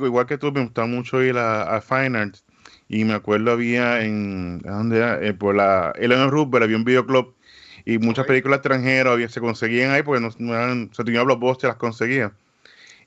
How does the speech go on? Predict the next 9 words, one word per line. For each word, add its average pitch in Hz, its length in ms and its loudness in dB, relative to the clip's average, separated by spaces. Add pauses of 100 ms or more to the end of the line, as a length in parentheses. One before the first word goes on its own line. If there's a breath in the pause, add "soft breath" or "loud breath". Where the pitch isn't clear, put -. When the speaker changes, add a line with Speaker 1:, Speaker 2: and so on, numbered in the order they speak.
(140)
Speaker 1:
Y 117 440 2
siempre 131 480 2
desde 104 1120 2
Tie 107 160 0
Me 107 140 -2
Up, 104 100 -4
Tie 123 140 0
Me 123 160 0
Down, 120 720 0